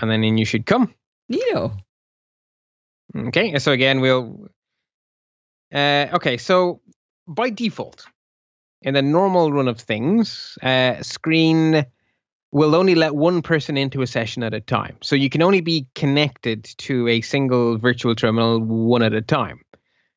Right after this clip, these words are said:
Speaker 1: And it's entirely plausible that you'll start something, uh, say, start something, uh, you're at work and you S S H to a server, you start the screen session, and then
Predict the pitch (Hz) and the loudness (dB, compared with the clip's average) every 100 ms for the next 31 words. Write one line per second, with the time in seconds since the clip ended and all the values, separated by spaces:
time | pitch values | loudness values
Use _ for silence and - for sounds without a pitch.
0 | _ _ - 302 311 262 196 135 - - | _ _ 0 2 4 2 2 -2 -4 0
1 | 269 180 120 113 120 107 110 143 180 120 | 2 2 0 -4 -6 -6 -6 -4 -2 -2
2 | 123 117 113 156 147 - 147 135 123 120 | -2 -4 -2 0 0 0 -2 0 2 2
3 | 117 117 113 113 131 117 113 - 160 170 | 2 2 2 0 0 2 2 2 0 0
4 | 160 143 131 - 156 165 170 170 180 214 | -2 -2 -4 -4 -6 -2 0 4 2 2
5 | 156 156 156 123 143 135 143 139 - 127 | 0 0 0 -4 -2 -4 -4 -6 -6 -10
6 | - 127 117 113 110 151 147 117 131 120 | -6 -4 -4 -6 0 0 0 -4 -2 -2
7 | 117 113 110 117 113 - 117 120 120 117 | 0 -2 0 -2 -2 -2 2 4 4 4
8 | 117 | 2